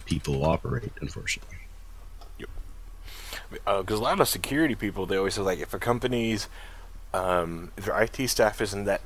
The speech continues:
Speaker 2: large and they're running Active Directory, Ac-, Active Directory,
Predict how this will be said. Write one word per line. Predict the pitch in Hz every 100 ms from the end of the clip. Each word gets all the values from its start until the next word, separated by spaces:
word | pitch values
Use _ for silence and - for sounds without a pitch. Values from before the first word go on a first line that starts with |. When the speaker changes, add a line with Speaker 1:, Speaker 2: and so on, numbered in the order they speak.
| -
Speaker 2:
large | 98 92 76 73 - -
and | 87 85
they're | 85
running | 95 95
Active | 87 92 104
Directory, | 82 87 95 110 110 117 110 - -
Ac-, | 110 - -
Active | - - 80
Directory, | 85 85 - 101